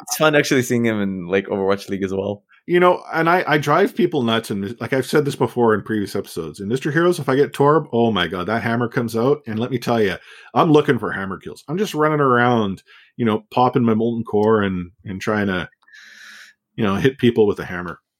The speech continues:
Speaker 1: It's like a mini Rein. They should give Rein's hammer to Torb. That'll be sweet.
Speaker 2: You know what? I think the Torb needs his own little shield, too.
Speaker 1: Yeah.
Speaker 2: Big enough to protect him and absolutely
Speaker 1: <laughs>
Speaker 2: nothing else. Maybe Mercy's left leg, but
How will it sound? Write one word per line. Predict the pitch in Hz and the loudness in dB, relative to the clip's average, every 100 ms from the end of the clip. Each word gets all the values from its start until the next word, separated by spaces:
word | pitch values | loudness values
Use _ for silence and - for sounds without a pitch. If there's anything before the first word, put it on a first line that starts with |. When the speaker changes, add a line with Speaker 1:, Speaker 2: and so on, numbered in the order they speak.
| _ - | _ -8
Speaker 1:
It's | 131 | 0
like | 180 175 | 2 2
a | |
mini | 131 127 123 | 2 2 4
Rein. | 110 107 104 | 4 4 4
They | 101 156 | 4 2
should | 202 | 2
give | 165 156 | 2 2
Rein's | 120 117 117 104 | 2 2 2 2
hammer | 117 98 95 | 2 2 0
to | 98 | -4
Torb. | - 110 107 92 | -4 -2 -2 0
That'll | 107 107 | 0 0
be | 98 | -2
sweet. | 92 - 104 101 143 | -8 -10 -8 -8 -8
Speaker 2:
You | |
know | 156 427 | -2 0
what? | 247 - - _ _ 165 | 2 0 -4 _ _ -2
I | 220 | 0
think | 269 269 | 0 -4
the | 175 | -6
Torb | - 156 160 | -2 0 2
needs | 143 139 127 | 2 0 0
his | 117 | -2
own | 123 127 | 0 2
little | 120 90 | 0 0
shield, | - 123 98 76 | -2 -2 -2 -4
too. | - 90 80 _ _ _ - | -6 -6 -6 _ _ _ -18
Speaker 1:
Yeah. | 57 50 - - - | -16 -16 -18 -20 -4
Speaker 2:
Big | - 208 | 2 4
enough | 196 196 | 4 2
to | 170 | 0
protect | - 147 147 139 | -2 0 0 0
him | - 131 110 | 2 4 4
and | 110 | 0
absolutely | 110 117 - 127 127 110 | 0 0 0 -2 0 -2
Speaker 1:
<laughs> | |
Speaker 2:
nothing | 104 123 127 113 | -2 -2 -2 -2
else. | 92 - | -4 -2
Maybe | 131 139 | 0 2
Mercy's | 120 120 123 117 104 | 4 4 4 0 0
left | 104 98 - | 0 0 -2
leg, | 92 82 - | -6 -6 -4
but | 113 | -4